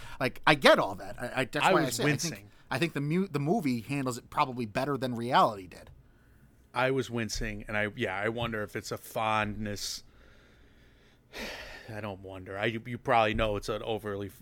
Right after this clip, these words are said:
Speaker 2: overly fond depiction. Now, the main conflict in this story is not the cultural appropriation. It's the,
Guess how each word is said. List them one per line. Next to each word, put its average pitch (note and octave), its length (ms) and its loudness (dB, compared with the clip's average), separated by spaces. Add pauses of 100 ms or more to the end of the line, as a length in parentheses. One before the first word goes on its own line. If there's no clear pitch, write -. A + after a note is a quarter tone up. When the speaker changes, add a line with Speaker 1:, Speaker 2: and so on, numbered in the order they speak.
Speaker 2:
overly G#2+ 360 -4
fond G2 460 -8
depiction. G#2 560 -4
Now, A2 360 -2 (220)
the D3+ 100 2
main F3+ 400 4
conflict D#3+ 680 -2
in A#2+ 140 -8
this A2 160 -6
story B2 500 0
is A2 160 -6
not A#2+ 340 -4 (720)
the - 80 -6
cultural D3 320 -2
appropriation. E3+ 560 -2
It's C#3 220 2
the, F#3+ 300 2